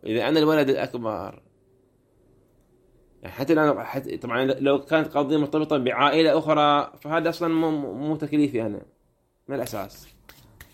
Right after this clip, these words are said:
إذا لا، نتكلم عن عائلتنا وأنا الولد الأكبر، فالمفروض أن هذا بعد مو فعل، مو في فعل الغير، أنا في فعل وإيش؟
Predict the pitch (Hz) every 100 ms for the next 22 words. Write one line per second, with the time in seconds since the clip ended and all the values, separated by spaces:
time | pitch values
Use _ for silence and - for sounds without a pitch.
0 | _ - - _ - - - - - -
1 | - - 131 143 170 170 175 170 170 -
2 | 160 143 143 139 131 156 156 131 147 139
3 | 143 131 151 156 139 120 - 117 120 170
4 | 180 175 165 156 147 143 147 143 139 135
5 | - 127 127 143 139 143 143 139 135 143
6 | 135 135 156 165 151 117 147 160 156 135
7 | 143 143 139 139 135 131 131 120 120 131
8 | 139 139 147 151